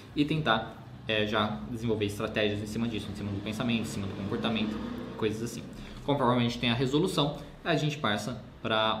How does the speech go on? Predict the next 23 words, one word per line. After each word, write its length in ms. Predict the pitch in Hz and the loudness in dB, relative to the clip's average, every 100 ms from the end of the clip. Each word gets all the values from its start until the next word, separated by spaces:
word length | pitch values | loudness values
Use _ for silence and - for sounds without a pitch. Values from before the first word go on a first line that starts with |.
| - | -2
pro 100 | 123 | -2
final 500 | - 131 110 113 - - | 0 2 2 0 -6 -8
da 120 | 101 | -6
sessão, 480 | 95 165 - 117 - - - - - - - - - - - - - | -4 -4 -2 -2 -2 -10 -18 -20 -20 -20 -20 -20 -20 -20 -18 -18 2
que 140 | 151 | 4
é 300 | 127 156 - | 4 2 -4
fazer 260 | - 135 139 | 0 2 4
um 80 | 156 | 4
resumo, 640 | 143 127 123 156 208 180 | 2 0 0 2 4 2
basicamente, 480 | 123 117 - 107 107 | 2 0 -2 -2 -2
da 100 | 107 | -2
sessão, 380 | 131 139 - - - - | -2 -2 -2 -4 -12 -6
desenvolver 760 | 135 135 147 143 - 127 - | -4 0 2 4 4 2 0
o 40 | 131 | -2
novo 340 | 113 110 - | 0 -2 -2
plano 200 | - 110 | -4 -2
de 80 | 110 | -2
ação, 220 | - 131 | -2 -2
a 60 | 110 | -2
nova 220 | 101 98 | -2 -4
tarefa 360 | - 104 101 110 | -4 -2 -2 -4
de 120 | - | -8
casa 360 | - 120 127 | -4 -4 -2